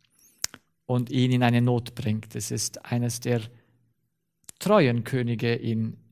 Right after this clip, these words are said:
Israel, es ist der Hiskia. Und der Hiskia, äh, dient Gott wie sein Vater David, so wird ihm beschrieben. Aber Gott weiß, dass in seinem Herzen Dinge sind, die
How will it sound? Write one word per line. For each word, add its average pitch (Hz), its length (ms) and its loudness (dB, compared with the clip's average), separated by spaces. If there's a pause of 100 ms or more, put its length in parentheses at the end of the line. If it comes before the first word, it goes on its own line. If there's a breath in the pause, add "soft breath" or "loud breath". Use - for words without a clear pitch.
Israel, 120 560 0
es 113 120 -2
ist 113 160 -8
der 127 60 0
Hiskia. - 520 -2 (1900 soft breath)
Und 123 120 -2
der 143 80 4
Hiskia, 131 680 2 (1400)
äh, 123 500 4
dient 185 500 4
Gott 151 360 0
wie 139 80 -2
sein 131 200 2
Vater 120 400 0
David, 127 460 2
so 135 340 -2 (280)
wird 123 200 -4
ihm 127 140 -2
beschrieben. 120 720 0 (1600 loud breath)
Aber 233 220 6
Gott 214 220 4
weiß, 165 320 8
dass 147 160 2
in 147 80 0
seinem 151 300 6
Herzen 139 540 4
Dinge 147 260 4
sind, 135 420 0
die 139 340 6